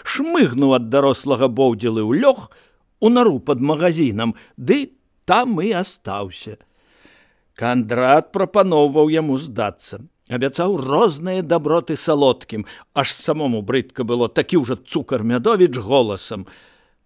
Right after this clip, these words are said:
Малы толькі соп. Кагут са злосці нарваў крапівы і туга запхнуў лаз, а сам, паціраючы далоні, пайшоў гумно, думаючы,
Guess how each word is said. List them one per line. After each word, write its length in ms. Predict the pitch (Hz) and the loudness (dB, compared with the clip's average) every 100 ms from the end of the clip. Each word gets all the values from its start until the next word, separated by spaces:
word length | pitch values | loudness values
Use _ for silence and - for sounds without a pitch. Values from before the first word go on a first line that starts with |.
| - | -6
Малы 640 | 113 123 139 143 135 156 175 - 123 | 0 4 4 4 2 2 0 -4 -2
толькі 560 | 120 131 135 - 139 | 0 0 -2 -6 -8
соп. 560 | 151 - 113 107 - - _ _ _ _ _ _ _ _ - | -8 -8 -6 -6 -8 -20 _ _ _ _ _ _ _ _ -6
Кагут 640 | 117 143 127 160 170 - | 0 0 2 2 2 -2
са 160 | 143 165 | -2 -2
злосці 560 | 120 131 170 - 160 | 0 -2 -2 -2 -4
нарваў 440 | 151 156 151 165 147 | 0 2 2 2 2
крапівы 440 | 147 147 160 165 165 | 0 2 2 4 4
і 80 | 160 - - | 2 -4 -4
туга 260 | 214 156 | 0 0
запхнуў 840 | 123 127 156 - 147 175 180 123 110 | 2 0 -2 -4 -4 0 0 0 -2
лаз, 260 | 101 - - - | -4 -6 -16 -14
а 160 | - 131 | -4 -4
сам, 360 | - 165 151 127 | 0 2 2 0
паціраючы 600 | 120 131 135 123 - 117 | -2 0 2 0 -2 -4
далоні, 420 | 110 151 185 160 | -2 0 -2 0
пайшоў 400 | 131 120 156 131 101 | 0 0 0 0 -2
гумно, 260 | 113 131 | -2 -2
думаючы, 680 | 160 151 160 151 135 160 143 | -2 -2 0 0 0 -2 -2